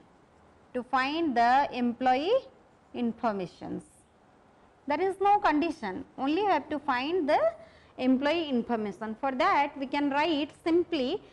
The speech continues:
the relational calculus or the tuple calculus, that is T, T is the tuple variable, and we have to retrieve the employee information from the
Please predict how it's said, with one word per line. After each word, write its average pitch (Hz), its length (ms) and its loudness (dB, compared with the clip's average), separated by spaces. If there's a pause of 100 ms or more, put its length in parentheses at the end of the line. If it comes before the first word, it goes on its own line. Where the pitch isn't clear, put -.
(180)
the 269 380 2
relational 339 600 0
calculus 320 720 0
or 269 360 4
the 277 80 0
tuple 349 420 0
calculus, 277 680 2
that 247 180 2
is 320 180 -4 (840)
T, 311 200 0 (280)
T 349 220 0
is 294 180 -2
the 277 180 2
tuple 269 340 -2
variable, 240 600 -2 (320)
and 294 200 0
we 330 60 0
have 359 200 2
to 370 80 0
retrieve 330 580 0
the 359 100 2
employee 294 440 0
information 330 760 0
from 285 240 0
the 539 180 4